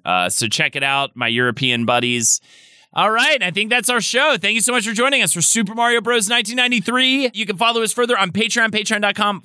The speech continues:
forward slash whiz brew. That's patreon dot com forward slash whiz brew. We do weekly bonus content for just five dollars a month, and that also includes ad-free episodes. On top of that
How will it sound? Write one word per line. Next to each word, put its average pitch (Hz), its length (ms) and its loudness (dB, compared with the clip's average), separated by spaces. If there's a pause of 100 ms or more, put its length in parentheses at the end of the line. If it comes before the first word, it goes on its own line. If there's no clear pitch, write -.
forward 196 240 2
slash 185 420 2
whiz 170 440 0
brew. 196 320 0
That's 139 200 0
patreon 101 640 -2
dot 135 240 -2
com 95 300 -2
forward 147 260 -2
slash 69 340 -6
whiz 123 300 0
brew. 127 260 0
We 165 220 -4
do 110 340 -2 (280)
weekly 113 640 0
bonus 90 360 0
content 131 640 0
for 104 140 -4
just - 260 -4
five 139 220 0
dollars 127 260 0
a 123 40 -2
month, 117 340 0
and 113 180 -2
that 117 220 -2
also 147 360 2
includes 113 360 -4 (100)
ad-free 151 1080 0
episodes. 170 1500 0 (520)
On 151 140 0
top 214 240 2
of 104 120 -6
that 101 280 -4